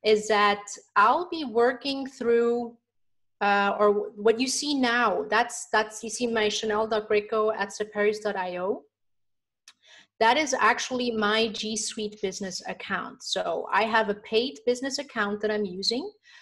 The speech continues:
but, um, you can do this with your Gmail account, with your standard Google account.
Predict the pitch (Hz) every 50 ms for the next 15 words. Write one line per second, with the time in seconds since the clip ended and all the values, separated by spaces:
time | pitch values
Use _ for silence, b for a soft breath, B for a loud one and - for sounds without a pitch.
0 | B B B _ _ - 220 208 214 214 214 208 208 208 208 202 202 202 202 202
1 | 202 202 202 202 202 - - _ _ - 262 247 220 220 208 202 202 208 233 254
2 | 277 285 285 294 294 294 269 269 - - 254 233 226 202 240 247 254 233 240 220
3 | 220 220 220 202 208 208 226 247 247 226 - - 233 254 254 240 233 226 220 214
4 | 214 214 - 226 220 208 202 196 196 202 196 196 190 185 185 185 196 196 196 196
5 | 190 190 190 190 190 - - - - 214 - - - - - 214 214 220 214 208
6 | 208 208 220 214 214 220 214 208 202 208 - - 180 175 175 175 175